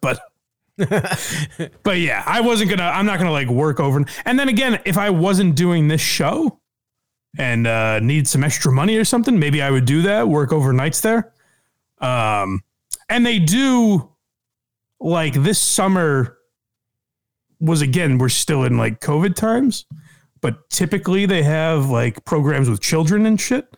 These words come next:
Speaker 1: So if I could work with something like that, I would like to do it. But again, like, lot of their stuff is restricted 'cause of covid, I guess.
Speaker 2: Power of None saying you don't need a degree to teach in college.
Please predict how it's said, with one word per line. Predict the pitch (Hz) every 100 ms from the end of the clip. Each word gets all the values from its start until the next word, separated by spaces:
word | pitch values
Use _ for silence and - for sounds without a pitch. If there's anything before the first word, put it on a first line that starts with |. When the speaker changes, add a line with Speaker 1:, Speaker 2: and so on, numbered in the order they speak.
| - - _
Speaker 1:
So | -
if | 139
I |
could | 151
work | 165 180 -
with | 143
something | - 165
like | 120 127
that, | 214
I | 196
would | 180
like | 180
to | -
do | 151 165
it. | -
But |
again, | 127 160 143 117
like, | 110 104 - _ _ _ -
lot | 127 120
of |
their | 110
stuff | 104 - 113
is | 104 101 - -
restricted | 117 - 127 104 101
'cause | 95
of | 92
covid, | 123 101 95
I |
guess. | 98 110 - _ _ -
Speaker 2:
Power | 131 151
of | 143
None | 139 143 139
saying | - 139 127
you | 127
don't | 135 139
need | 131 127
a |
degree | 117 107 117 120
to | 113
teach | - - 113
in | 107 101
college. | - 101 101 87 78 98